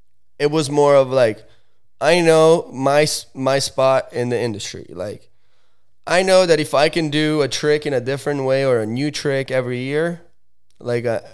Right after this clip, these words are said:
like, different, just outside the box or something, I should be, I should be happy because that's where I, like,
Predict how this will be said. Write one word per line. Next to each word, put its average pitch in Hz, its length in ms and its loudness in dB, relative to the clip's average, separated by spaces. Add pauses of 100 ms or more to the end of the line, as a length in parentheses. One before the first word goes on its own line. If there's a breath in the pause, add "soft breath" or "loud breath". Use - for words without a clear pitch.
like, 107 260 -6
different, 127 420 -4 (100)
just 107 340 -10
outside 123 380 -2
the 120 60 -6
box 117 400 -2
or 127 80 -10
something, 151 460 -8 (240 soft breath)
I 123 140 -4
should 139 260 -4
be, 131 240 -6
I 123 80 -4
should 123 220 -8
be 120 100 -8
happy 120 400 -4
because 110 420 -10
that's 120 380 -4
where 117 160 -2
I, 110 40 -2 (120)
like, 107 320 -8